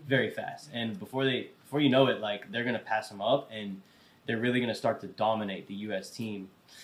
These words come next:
And so, you know, yes, obviously there are different styles and no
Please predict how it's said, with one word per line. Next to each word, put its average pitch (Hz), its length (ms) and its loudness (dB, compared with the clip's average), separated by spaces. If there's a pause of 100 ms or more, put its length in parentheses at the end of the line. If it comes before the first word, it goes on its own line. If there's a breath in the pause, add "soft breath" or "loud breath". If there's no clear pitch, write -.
(240 loud breath)
And 110 600 0
so, 107 640 0
you 123 120 0
know, 104 180 -2 (100)
yes, - 540 0
obviously 131 580 0 (340)
there 117 240 0
are 120 200 6
different 120 360 -6
styles 110 460 2
and 117 200 -6
no 123 320 0